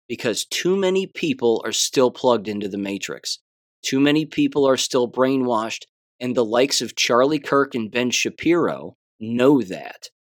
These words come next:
And they don't want to even approach the subject because if they do, they'll implant that idea in their brainwashed audiences.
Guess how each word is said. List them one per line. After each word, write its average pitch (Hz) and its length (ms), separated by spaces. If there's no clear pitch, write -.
And 117 180
they 104 140
don't 127 400
want 131 200
to 127 140
even 120 380
approach 170 640
the 117 120
subject 120 680
because 107 320
if 107 160
they 101 300
do, 165 460
they'll 117 180
implant 147 560
that 135 240
idea 117 680
in 120 180
their 113 220
brainwashed 147 1000
audiences. 104 920